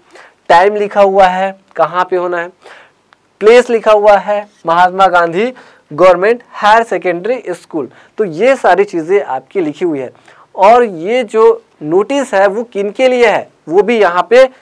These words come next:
mention है। देखिए class tenth and ट्वेल्थ के student के लिए,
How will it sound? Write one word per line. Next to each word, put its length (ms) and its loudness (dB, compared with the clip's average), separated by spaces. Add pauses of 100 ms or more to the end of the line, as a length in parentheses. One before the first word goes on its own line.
(140)
mention 380 -2
है। 140 -4
देखिए 360 -6 (640)
class 460 4
tenth 240 -4
and 300 -6
ट्वेल्थ 340 2
के 160 -4
student 420 -4
के 160 -8
लिए, 220 -12